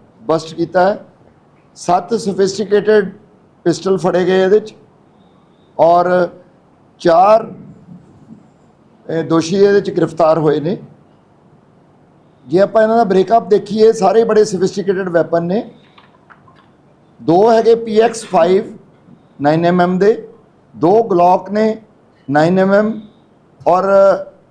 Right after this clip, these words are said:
ਤਿੰਨ ਹੈਗੇ ਪੁਆਇੰਟ ਥ੍ਰੀ ਜ਼ੀਰੋ ਬੋਰ ਦੇ ਜਿਹੜੇ ਕ੍ਰਾਸ ਦੀ ਬਾਰਡਰ ਆ ਰਹੇ ਨੇ,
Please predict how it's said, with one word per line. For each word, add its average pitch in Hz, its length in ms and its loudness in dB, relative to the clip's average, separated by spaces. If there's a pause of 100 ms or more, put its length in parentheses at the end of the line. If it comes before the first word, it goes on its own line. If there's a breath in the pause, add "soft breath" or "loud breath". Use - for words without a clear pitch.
(240)
ਤਿੰਨ 220 220 2
ਹੈਗੇ 220 260 4
ਪੁਆਇੰਟ 208 400 -2
ਥ੍ਰੀ 220 160 -2
ਜ਼ੀਰੋ 202 260 0
ਬੋਰ 175 300 0
ਦੇ 185 180 -2
ਜਿਹੜੇ 175 440 -2 (1000)
ਕ੍ਰਾਸ 170 300 0
ਦੀ 175 100 -8
ਬਾਰਡਰ 165 320 0
ਆ 160 200 2
ਰਹੇ 156 160 -2
ਨੇ, 160 300 -4